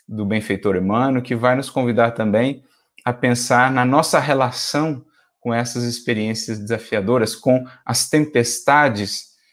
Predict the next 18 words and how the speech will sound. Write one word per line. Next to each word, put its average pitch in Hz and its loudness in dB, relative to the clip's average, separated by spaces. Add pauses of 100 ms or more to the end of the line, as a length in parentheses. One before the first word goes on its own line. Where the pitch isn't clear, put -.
(220)
da 107 0
vida 113 0
que - -6
por 113 -2
vezes 107 0
encontramos, 120 -4 (220)
como 151 2
temos 143 2
lidado 131 0
com 92 -8
elas. 92 -12 (540)
E 117 -2
por 139 2
isso, - 0
ele 131 0
vai 120 4
recorrer 123 2
como 123 2